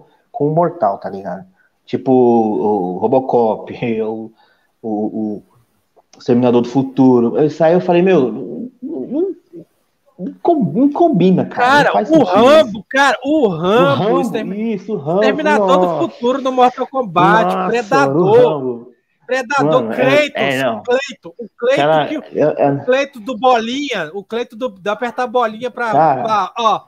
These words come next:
Speaker 2: pra, ó, ó,
Speaker 1: não
Speaker 2: pegar
Speaker 1: faz
Speaker 2: as mulher,
Speaker 1: sentido,
Speaker 2: pô.
Speaker 1: né? Não faz, não,
Speaker 2: Ah,
Speaker 1: isso daí
Speaker 2: sacanagem,
Speaker 1: realmente
Speaker 2: mano.
Speaker 1: não faz sentido, velho.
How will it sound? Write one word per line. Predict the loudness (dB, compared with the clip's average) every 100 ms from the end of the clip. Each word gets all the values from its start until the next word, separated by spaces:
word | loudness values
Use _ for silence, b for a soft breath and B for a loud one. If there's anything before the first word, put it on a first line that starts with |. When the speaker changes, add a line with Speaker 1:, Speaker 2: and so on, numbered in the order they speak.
| _ -4
Speaker 2:
pra, | 0 0
ó, | -2 -8 -20 -20 -18
ó, | -8 -6 -6 -4
Speaker 1:
não | -4
Speaker 2:
pegar | 0
Speaker 1:
faz | 0
Speaker 2:
as | 0
mulher, | -2 0 2
Speaker 1:
sentido, | 2 0
Speaker 2:
pô. | -2
Speaker 1:
né? | -8 -20 -20 _ _ -20 _ -8
Não |
faz, | 0 2 2
não, |
Speaker 2:
Ah, | 0 0 -2
Speaker 1:
isso | 0
daí | 2 4
Speaker 2:
sacanagem, | 4
Speaker 1:
realmente | 4 2 -2 -4 -2
Speaker 2:
mano. | 0
Speaker 1:
não | 0
faz | -2 -2
sentido, | -6 -4 -4 -4 -6
velho. | -10 -14